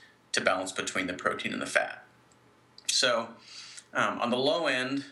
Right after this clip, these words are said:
the point five grams per kilogram, you're looking at about twenty-eight grams of carbohydrates and eight and a half grams of protein and fat. On the high end of that,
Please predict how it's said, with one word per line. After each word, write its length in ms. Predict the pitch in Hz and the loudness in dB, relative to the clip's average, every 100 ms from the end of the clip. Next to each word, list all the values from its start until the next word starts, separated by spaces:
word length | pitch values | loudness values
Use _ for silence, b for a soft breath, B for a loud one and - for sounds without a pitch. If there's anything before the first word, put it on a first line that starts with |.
| - | -10
the 80 | - | -4
point 480 | 135 135 139 - | 0 0 -2 -8
five 500 | - 127 117 117 117 | 0 4 4 2 -4
grams 420 | 113 113 117 120 123 | -2 2 2 0 -6
per 180 | - | -6
kilogram, 920 | 123 - 120 107 104 95 90 92 92 - B B _ | -2 0 2 0 -2 0 0 -2 -6 -14 B B _
you're 120 | 120 | 0
looking 300 | 110 110 117 | 2 0 0
at 60 | 107 | 0
about 260 | 104 95 - | 2 2 0
twenty-eight 520 | - 123 117 113 110 | 0 0 2 0 2
grams 360 | 104 101 98 - | 2 2 -2 -6
of 120 | - | 0
carbohydrates 1000 | - 95 90 95 98 95 95 - - - B B _ | 2 2 2 -2 0 -2 -2 0 -2 -2 B B _
and 80 | 110 | -2
eight 100 | 110 | 0
and 100 | 120 | 0
a 20 | |
half 380 | - 95 - - - | 0 -2 -4 -10 -2
grams 440 | 104 92 92 - - | 0 0 0 -2 0
of 440 | 92 87 87 - - | 0 0 -6 -10 -4
protein 400 | - 95 - 92 | -2 0 0 -2
and 140 | 87 | -2
fat. 400 | - 80 76 - - - B B B B B - | -2 -2 -2 -8 -16 -20 B B B B B -4
On 120 | 113 | -2
the 60 | - | 0
high 300 | - 202 196 | 0 0 0
end 260 | 131 117 | -2 -4
of 80 | 107 | -4
that, 420 | 92 90 110 - | -2 -2 -4 -6